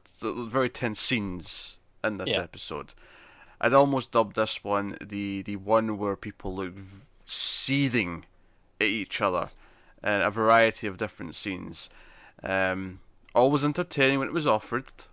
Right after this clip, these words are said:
Speaker 1: or June, never entertaining when it was the Commander. Um, but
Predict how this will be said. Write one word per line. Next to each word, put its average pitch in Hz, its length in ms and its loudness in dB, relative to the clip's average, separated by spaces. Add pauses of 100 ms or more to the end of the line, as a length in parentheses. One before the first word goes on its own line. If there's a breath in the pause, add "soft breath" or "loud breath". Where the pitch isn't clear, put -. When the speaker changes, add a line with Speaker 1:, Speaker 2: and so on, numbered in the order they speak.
Speaker 1:
or 107 160 2
June, 107 320 -4 (600 soft breath)
never 127 300 0
entertaining 131 500 -2
when 117 120 0
it 101 40 0
was 127 120 -2
the - 80 -10
Commander. 107 480 -2 (480 loud breath)
Um, 104 560 -2 (200)
but 110 380 0